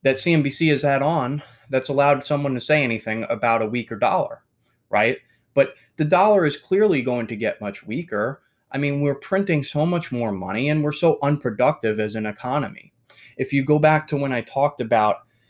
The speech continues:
how currencies appreciate and depreciate in the last episode, right? A currency appreciates when you have higher normalized interest rates for that currency, and therefore by owning that currency, you can get paid a higher interest rate.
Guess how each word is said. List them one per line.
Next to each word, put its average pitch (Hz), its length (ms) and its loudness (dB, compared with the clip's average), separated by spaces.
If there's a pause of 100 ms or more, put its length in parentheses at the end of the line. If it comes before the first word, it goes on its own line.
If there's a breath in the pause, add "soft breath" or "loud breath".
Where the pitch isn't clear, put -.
(140)
how 120 180 4
currencies 131 720 -2
appreciate 113 580 -4
and 101 80 -6
depreciate 113 720 0
in 117 100 -4
the 110 60 0
last 107 340 0
episode, 123 540 -2
right? 101 320 2 (720 soft breath)
A - 60 -2
currency 156 880 0
appreciates 110 1040 -2
when 131 180 0
you 131 120 2
have 123 320 0
higher 135 680 0 (240)
normalized 127 680 2
interest 143 420 -6
rates 95 360 -10 (180)
for 131 140 0
that 110 220 0
currency, 117 520 -4
and 107 120 -4
therefore 113 380 -2
by 107 300 0
owning 123 260 0
that 101 240 -2
currency, 101 380 -6
you 107 140 -4
can 101 180 -6
get 107 220 -2
paid 110 200 -4
a 101 60 2
higher 98 360 -4
interest 143 360 -4
rate. - 160 -18